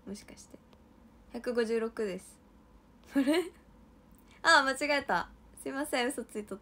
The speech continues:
た。あ、嘘ついてた。ごめん。ごめん、ごめん。しれっと嘘ついた時だ。<laughs> お、ミラーボール、ありがとうございます。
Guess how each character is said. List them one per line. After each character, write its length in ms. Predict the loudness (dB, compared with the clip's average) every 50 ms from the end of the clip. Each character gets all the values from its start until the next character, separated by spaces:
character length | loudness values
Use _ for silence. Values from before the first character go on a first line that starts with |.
| -12
た。 140 | -14 -14 -14 -16 -20 -20 -20 -20 -20 -20 -20 -20 -20 -18 -10 -6
あ、 240 | -4 -4 -2 -4 -4
嘘 200 | -6 -8 -8 -10
つ 120 | -12 -10 -12
い 60 | -12
て 240 | -10 -10 -10 -10 -10 -12
た。 60 | -12
ご 180 | -12 -12 -10 -10
め 120 | -10 -10
ん。 40 | -10 -10 -12 -14 -16 -20 -20 -20 -20 -20 -14
ご 100 | -10 -8
め 120 | -8 -6 -6
ん、 40 | -8 -8 -8 -8
ご 60 | -8
め 80 | -8 -6
ん。 20 | -6 -8 -8 -8 -10 -12 -14 -16 -20 -20 -20 -20 -20 -20 -20 -20 -20 -20 -20 -20 -20 -20 -20 -20 -20 -20 -20 -20 -20 -20 -20 -20 -20 -20 -20 -20 -20 -20 -20 -20 -20 -20 -20 -20
し 160 | -18 -12 -8
れ 120 | -6 -6 -6
っ 40 | -8 -8
と 240 | -8 -6 -6 -6 -6 -8 -12 -12
嘘 240 | -12 -12 -10 -12 -14
つ 180 | -10 -6 -4
い 140 | -2 -2 -2
た 180 | -2 -2 -4 -4 -4
時 240 | -6 -10 -12 -12
だ。 120 | -12 -12 -12 -12 -16 -20 -20 -20 -20 -20 -20 -20 -20 -20 -20 -20 -20 -20 -20 -20 -20 -20 -20 -20 -20 -20 -20 -20 -20 -16 -8 -6 -4 -4 -4 -6 -8 -14 -20 -20 -20 -16 -2 2
<laughs> 0 |
お、 320 | 6 6 6 6 4 0 -6 -16 -10 -6
ミ 80 | -2 2
ラ 200 | 4 4 4 4
ー 20 |
ボ 80 | 4 2
ー 160 | 2 0 0
ル、 300 | -2 -2 0 0 0 -2
あ 40 | -2
り 120 | -4 -6
が 100 | -6 -6
と 140 | -6 -6 -6
う 20 |
ご 80 | -6 -6
ざ 160 | -6 -6 -6
い 60 | -6
ま 180 | -8 -8 -10 -10
す。 60 | -12